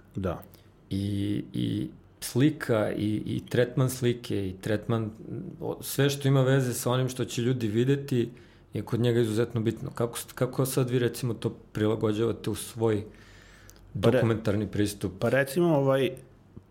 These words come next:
Speaker 1: mi smo imali tu puno diskusije oko toga kako ćemo prići prema tome, da ćemo imati neke zaključane kadrove
Speaker 2: Aha.
Speaker 1: koje ćemo bar moći da sredimo i da pravimo barem na pokretu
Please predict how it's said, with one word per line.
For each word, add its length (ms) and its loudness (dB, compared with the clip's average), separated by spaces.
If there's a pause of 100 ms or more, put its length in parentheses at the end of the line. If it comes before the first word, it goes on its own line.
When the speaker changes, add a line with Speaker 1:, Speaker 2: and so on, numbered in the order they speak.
Speaker 1:
mi 160 4
smo 160 2
imali 260 6
tu 200 2
puno 540 2
diskusije 500 0
oko 160 0
toga 280 0
kako 180 -2
ćemo 220 0
prići 280 -2
prema 240 0
tome, 260 2
da 180 2
ćemo 160 -2
imati 180 0
neke 200 -2
zaključane 600 0
kadrove 540 0 (320)
Speaker 2:
Aha. 100 -12 (260)
Speaker 1:
koje 180 0
ćemo 160 2
bar 180 4
moći 240 2
da 40 2
sredimo 520 0
i 80 2
da 120 0
pravimo 500 2
barem 300 2
na 80 2
pokretu 600 -2